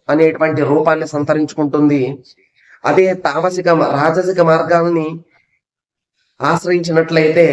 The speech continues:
కలహము, యుద్ధము అనేటువంటి రూపాన్ని సంతరించుకుంటాయి అని సెలవిస్తారు.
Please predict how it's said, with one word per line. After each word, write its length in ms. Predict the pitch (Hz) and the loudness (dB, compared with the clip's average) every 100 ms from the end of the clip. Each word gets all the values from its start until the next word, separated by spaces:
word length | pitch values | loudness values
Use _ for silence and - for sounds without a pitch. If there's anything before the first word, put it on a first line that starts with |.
| 143 - _ _ _ _ _ _ _ | 0 -10 _ _ _ _ _ _ _
కలహము, 680 | 143 156 151 156 165 170 160 | 0 0 2 2 2 2 -2
యుద్ధము 840 | 143 113 107 143 160 165 165 165 - _ _ _ _ _ _ _ _ _ _ _ _ _ _ _ _ _ - | -4 -8 -4 -2 2 0 0 -8 -20 _ _ _ _ _ _ _ _ _ _ _ _ _ _ _ _ _ 0
అనేటువంటి 800 | 160 170 170 170 165 165 147 156 | 4 4 4 2 2 2 2 0
రూపాన్ని 640 | - 127 151 - 175 170 | -4 2 2 4 2 0
సంతరించుకుంటాయి 1120 | 160 151 160 160 156 156 151 156 151 151 139 - | -2 -2 0 0 0 0 2 2 0 -2 -4 -4
అని 340 | 143 147 139 | -2 0 0
సెలవిస్తారు. 640 | 160 147 143 147 - 127 107 | -4 -2 -2 -2 -4 -4 -4